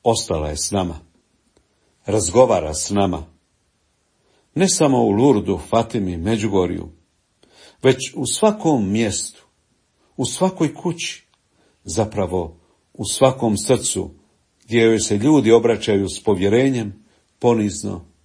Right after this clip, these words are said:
iskreno. Stoga završimo ovo naše razmišljanje u zajedništvu s Elizabetom i zajedno s njom recimo: "Blagoslovljena ti među ženama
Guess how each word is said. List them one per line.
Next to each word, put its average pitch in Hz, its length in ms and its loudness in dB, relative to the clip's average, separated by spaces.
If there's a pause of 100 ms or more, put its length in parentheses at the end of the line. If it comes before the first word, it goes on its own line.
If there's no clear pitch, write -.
(220)
iskreno. 85 580 -6 (1900)
Stoga 110 560 2 (380)
završimo 117 600 2
ovo 107 220 4
naše 113 300 0
razmišljanje 107 920 0 (280)
u 120 140 -2
zajedništvu 101 1000 2 (320)
s - 200 -6
Elizabetom 90 840 -2 (1160)
i 113 140 -4
zajedno 98 600 0
s - 220 -10
njom 104 380 -2 (200)
recimo: 90 720 -6 (1120)
"Blagoslovljena 123 1200 2
ti 123 260 0
među 104 300 0
ženama 101 680 0